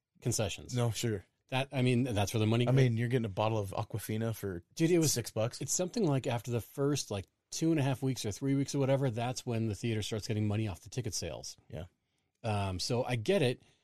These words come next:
Speaker 1: but I just can't spend that much money, even if it's bottomless popcorn.
Speaker 2: Dude, I had, I had to go. I was like, I rarely go to the theater for movies.
Speaker 1: Mm-hmm.
Speaker 2: And it was like,
Speaker 1: So you had
Speaker 2: if
Speaker 1: to
Speaker 2: I
Speaker 1: do
Speaker 2: do,
Speaker 1: it.
Speaker 2: I had to get popcorn.
Speaker 1: Yeah, you
Speaker 2: I
Speaker 1: had to
Speaker 2: had
Speaker 1: do
Speaker 2: to
Speaker 1: it.
Speaker 2: get a
Speaker 1: Yeah.
Speaker 2: popcorn and a water. I was like, "I got,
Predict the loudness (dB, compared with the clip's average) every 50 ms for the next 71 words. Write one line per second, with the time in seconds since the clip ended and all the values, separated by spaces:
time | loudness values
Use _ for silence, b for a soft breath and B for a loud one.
0 | b b _ -12 -8 -6 -4 -4 -4 -6 -8 -6 -6 -6 -6 -4 -8 -10 -8 -6
1 | -2 0 2 2 2 0 -2 -6 -8 -6 -6 -2 0 0 0 0 0 -2 -6 -6
2 | -6 -4 -2 -2 -2 -2 -4 -6 -6 -6 -4 -4 -4 -4 -4 -6 -6 -10 -12 -12
3 | -12 -12 -12 -12 -12 -12 -14 _ _ _ _ _ -10 -8 -6 -4 -2 0 2 0
4 | 0 0 0 -2 -2 0 2 2 2 2 0 -2 0 2 4 4 4 4 B B
5 | B B B B B -2 0 4 4 4 4 2 0 2 4 4 4 4 4 6
6 | 6 8 8 8 6 6 6 6 4 4 2 0 0 0 0 0 0 0 -2 -4
7 | -4 -4 -6 -6 -6 -8 -8 -10 _ _ _ -8 -4 -2 -2 -2 -4 -8 _ _
8 | _ _ _ _ _ _ _ _ _ -6 -2 -2 0 0 -2 -4 -6 -6 -4 -4
9 | -2 -2 0 2 2 0 2 0 -4 -4 -6 -6 -4 -4 -4 -4 -4 -8 -8 -6
10 | -8 -8 -8 -6 -8 -8 -8 -8 -10 -10 -14 -14 -12 -10 -8 -6 -2 4 4 4
11 | 6 6 6 4 4 4 2 2 0 0 0 -2 -4 -2 -2 -4 -6 _ _ _
12 | _ _ _ _ _ -8 -6 -6 -4 -4 -6 -8 -10 -12 _ -12 -10 -8 -8 -8
13 | -8 -10 _ _ _ -20 -20 -12 -10 -8 -8 -10